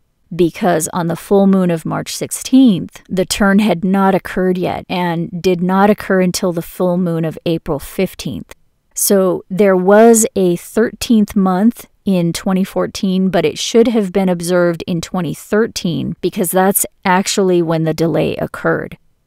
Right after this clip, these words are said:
So on the full moon of September nineteenth, twenty thirteen, the moon had made the turn, but the sun had not. So we should have waited another month and observed the full moon of October eighteenth.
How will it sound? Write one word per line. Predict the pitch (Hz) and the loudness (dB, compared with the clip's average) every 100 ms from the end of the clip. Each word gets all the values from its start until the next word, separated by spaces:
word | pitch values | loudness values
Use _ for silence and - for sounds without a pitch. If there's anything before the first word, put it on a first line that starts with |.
| _ | _
So | - 202 170 165 - | 0 4 4 2 0
on | 185 | -2
the | 175 | -2
full | - - 233 240 | -2 6 8 10
moon | 226 214 | 8 8
of | 190 | 4
September | - 185 - 196 202 | 2 -2 0 0 2
nineteenth, | 190 180 - 190 175 - | 0 -2 -4 -4 -6 -6
twenty | - 180 | -2 0
thirteen, | 202 196 175 - 185 165 165 196 | 0 -2 -4 -4 -2 -2 -2 -4
the | - 185 | 0 0
moon | 175 185 196 | 2 4 4
had | 202 202 165 | 4 2 0
made | 175 170 175 | 0 0 0
the | 175 | -2
turn, | - - 175 170 190 240 - | -4 -4 -2 0 2 2 0
but | 180 156 | -2 0
the | 180 | -2
sun | - - 190 190 | -2 0 2 0
had | 185 156 | 0 -4
not. | 156 147 143 - - _ _ _ _ | -2 -4 -6 -10 -20 _ _ _ _
So | - - 180 | -4 2 2
we | 170 165 | 4 0
should | - - 214 | 0 2 4
have | 233 202 | 4 4
waited | 202 185 190 165 | 4 4 4 0
another | 160 170 185 208 | 0 2 4 4
month | 208 165 143 180 - | 4 2 0 -6 -6
and | 196 180 170 165 | -2 2 2 0
observed | - 170 175 185 190 175 170 | 0 -2 0 2 2 0 -4
the | 160 | -4
full | - - 202 208 | -6 -2 2 4
moon | 202 190 190 | 4 4 2
of | 175 | 0
October | 165 160 - 185 175 - | -2 -4 -4 -2 -2 -2
eighteenth. | 175 156 - 214 185 147 - | -2 -4 -2 0 0 -2 -8